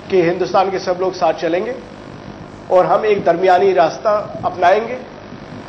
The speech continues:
जिसमें न हम right wing का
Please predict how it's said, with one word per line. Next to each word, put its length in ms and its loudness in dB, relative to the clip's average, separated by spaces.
जिसमें 680 2
न 80 2
हम 560 2
right 220 4
wing 240 -2
का 380 2